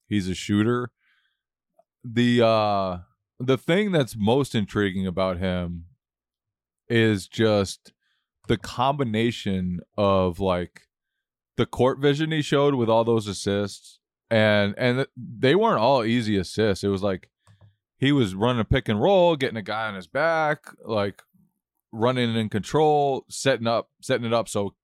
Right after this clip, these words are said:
Kabengele could slam home a dunk. Um, he was, like, he, he definitely has a long way to go as a guy who will be in charge of an N B A offense,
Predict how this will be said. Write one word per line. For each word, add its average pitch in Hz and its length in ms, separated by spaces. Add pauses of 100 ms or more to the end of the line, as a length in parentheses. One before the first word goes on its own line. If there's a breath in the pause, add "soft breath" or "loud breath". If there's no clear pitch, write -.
(160)
Kabengele 107 640
could 98 200
slam 101 280
home 90 200
a 87 40
dunk. 80 220 (320)
Um, 90 640 (1300)
he 131 180
was, 113 840 (1000)
like, 110 200
he, - 100 (140)
he 139 160
definitely 160 340
has 120 140
a 101 60
long 98 360
way 104 160
to 95 100
go 95 640 (160)
as 90 640 (120)
a 87 720 (540)
guy 98 280
who 101 80
will 95 120
be 90 180
in 85 100
charge 92 440
of 85 100
an 85 80
N 87 160
B 92 140
A 85 140
offense, 117 560